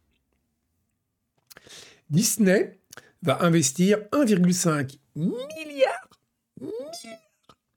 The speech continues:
un milliard, c'est énorme, un milliard, un virgule cinq milliard de dollars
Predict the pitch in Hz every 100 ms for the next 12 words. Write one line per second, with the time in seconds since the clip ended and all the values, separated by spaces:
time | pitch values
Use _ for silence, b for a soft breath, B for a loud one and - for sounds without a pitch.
0 | - 247 254 494 622 - _ - - -
1 | - 175 440 554 622 _ _ _ 185 185
2 | 180 185 196 226 180 139 120 123 185 269
3 | 202 196 180 127 120 113 151